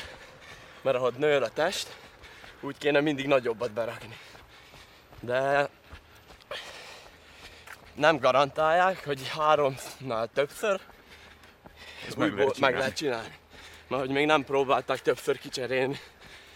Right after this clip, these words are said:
Speaker 1: Még az alapjárata nem is jó, hogyha folyamatosan meg van bontva a
Speaker 2: Aha.
Speaker 1: test.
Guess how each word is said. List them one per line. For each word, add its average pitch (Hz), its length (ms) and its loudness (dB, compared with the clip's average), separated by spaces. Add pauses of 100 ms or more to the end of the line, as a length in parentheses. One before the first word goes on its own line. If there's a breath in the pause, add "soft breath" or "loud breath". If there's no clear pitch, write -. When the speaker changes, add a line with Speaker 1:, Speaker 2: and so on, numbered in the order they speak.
(140)
Speaker 1:
Még 127 120 -2
az 127 140 0
alapjárata 135 640 0
nem 139 160 4
is 127 120 -4
jó, 143 160 4
hogyha 131 220 -10
folyamatosan 127 640 -2
meg 127 180 0
van 127 180 -2
bontva 123 380 -2
a 113 180 -4
Speaker 2:
Aha. 117 300 -8 (840 loud breath)
Speaker 1:
test. 151 380 -4